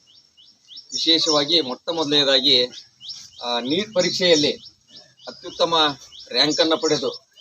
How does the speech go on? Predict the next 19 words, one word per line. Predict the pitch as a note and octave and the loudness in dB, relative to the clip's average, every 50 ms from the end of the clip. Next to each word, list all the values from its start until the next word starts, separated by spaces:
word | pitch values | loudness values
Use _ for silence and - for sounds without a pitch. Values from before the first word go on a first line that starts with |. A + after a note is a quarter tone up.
| - - - - - - - - - _ _ - | -20 -20 -20 -20 -20 -20 -20 -20 -20 _ _ -6
ಎಂ | C3+ D3 | -4 -2
ಬಿ | D#3 F3 F#3 | 0 0 2
ಬಿ | E3 F3 | 4 6
ಎಸ್ | E3+ E3 - - - - - - - _ _ - - - - C#4+ | 6 6 4 0 -6 -8 -10 -12 -18 _ _ -20 -20 -16 -8 -2
ಓದಲಿಕ್ಕೆ | D4 F3 E3 D#3+ E3+ - - - - B3+ | 0 0 2 2 0 0 2 2 2 2
ಸಿದ್ಧನಾಗಿರ್ತಕ್ಕಂಥ | - - _ - - - C3+ C4+ - B2 F3 E3+ E3 D#3+ D#3 D3 D#3 - - C#3 - - C#3 C3+ - C#3+ C3+ B2+ A#2+ - - - - - | 2 -2 _ -14 -12 -10 -10 -8 -2 0 2 4 4 4 2 2 -2 -4 -4 -6 -4 -4 -6 -4 -4 -2 -2 -2 -4 -6 -10 -16 -10 -6
ರಾಜು | B2+ C3+ C3 C3+ D#3+ D3+ C3+ B2 A#2 - - - - _ _ - - - - - - - - - _ _ B2+ | -4 -4 -2 0 0 2 2 0 -2 -6 -16 -20 -20 _ _ -20 -20 -20 -20 -20 -20 -20 -20 -20 _ _ -6
ಓಲೇಕರ್ | C3 C3 C#3 - - C3+ | -2 -2 -2 -2 0 2
ಅವರೇ, | C3 C3 C3 D3 E3 - - - - - - - - - - _ _ _ _ _ _ - - - - - | 2 2 2 2 0 -2 -6 -18 -20 -20 -20 -20 -20 -20 -20 _ _ _ _ _ _ -20 -20 -8 -2 2
ಭಾಳಷ್ಟು | D#3 F3+ G#3 G#3 - - A3+ G3+ F3+ E3+ E3+ E3+ - - - - _ _ _ - C3+ | 4 4 4 2 0 0 2 4 4 4 2 0 -6 -14 -20 -20 _ _ _ -20 -12
ಗ್ರಾಮೀಣ | B2 C#3 C3 E3 G#3 A#3+ B3+ B3+ B3 A#3 G#3+ G#3 G3+ | -8 -6 -4 0 2 2 2 4 4 4 4 2 0
ಪ್ರದೇಶದ | F#3+ - E3 E3+ E3 F#3+ G3 G3 - G3 F3+ | -2 -2 -4 -2 0 0 0 0 0 0 2
ಮಕ್ಕಳಿಗೆ | F#3 F3+ E3 E3 D#3+ - - E3+ E3+ D#3+ E3+ D#3+ C#3 C3 C3+ C#3+ - _ _ _ - - - | 2 2 2 0 0 0 0 0 2 4 4 4 4 4 2 -2 -8 _ _ _ -20 -16 -10
ಈ | C#3+ E3 | -6 -2
ಒಂದು | F#3 F3+ F#3 F3 E3+ D#3 E3 D#3+ C#3+ C3+ | 0 2 2 2 2 2 2 2 2 0
ಎಂ | C#3 D3+ E3+ | 0 0 0
ಬಿ | F3+ A3 A3 | 0 0 0
ಬಿ | G3 G#3+ | 2 2
ಎಸ್ | G#3+ F3+ - - - | 0 0 -2 -4 -10